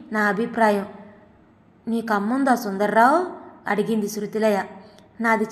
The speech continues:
చిన్న వయసే కదా, అమ్మ లేకపోవడం ఏంటి? నిక్షేపంగా ఉంది మా అమ్మ." "అక్క చెల్లెళ్ళు ఉన్నారా?" "ఆ, ఉన్నారు. ఇద్దరు అక్కలు, ఒక చెల్లెలు." "సారీ సుందర్రావు, అత్త ఆడబిడ్డలున్న సంబంధం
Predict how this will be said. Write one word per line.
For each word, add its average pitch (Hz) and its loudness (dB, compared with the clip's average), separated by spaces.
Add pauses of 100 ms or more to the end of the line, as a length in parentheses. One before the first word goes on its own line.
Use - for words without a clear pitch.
చిన్న 202 -2
వయసే 277 0
కదా, 214 0 (360)
అమ్మ 220 2
లేకపోవడం 277 2
ఏంటి? 254 -2 (300)
నిక్షేపంగా 214 0
ఉంది 247 2
మా 226 0
అమ్మ." 214 0 (680)
"అక్క 269 -4
చెల్లెళ్ళు 269 2
ఉన్నారా?" 233 4 (580)
"ఆ, 240 2 (260)
ఉన్నారు. 170 4 (500)
ఇద్దరు 208 0
అక్కలు, 233 0 (100)
ఒక 233 2
చెల్లెలు." 208 2 (640)
"సారీ 208 0
సుందర్రావు, 196 -2 (540)
అత్త 202 -2
ఆడబిడ్డలున్న 220 2
సంబంధం 214 0